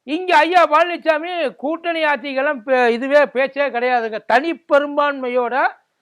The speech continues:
அதிமுக ஆட்சி அமைக்கும், நான் தான் முதலமைச்சர் வேட்பாளர் அப்படின்னு சொல்லிட்டு இந்த பக்கம் ஐயா போற இடமெல்லாம் சத்திய பிரமாணம் செஞ்சுக்கிட்டு இருக்காப்புல.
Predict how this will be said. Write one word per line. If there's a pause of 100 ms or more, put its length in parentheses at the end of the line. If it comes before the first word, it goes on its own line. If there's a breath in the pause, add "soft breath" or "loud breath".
(160)
அதிமுக
ஆட்சி
அமைக்கும், (160)
நான்
தான்
முதலமைச்சர்
வேட்பாளர்
அப்படின்னு
சொல்லிட்டு (320)
இந்த
பக்கம்
ஐயா (140)
போற
இடமெல்லாம்
சத்திய
பிரமாணம்
செஞ்சுக்கிட்டு
இருக்காப்புல.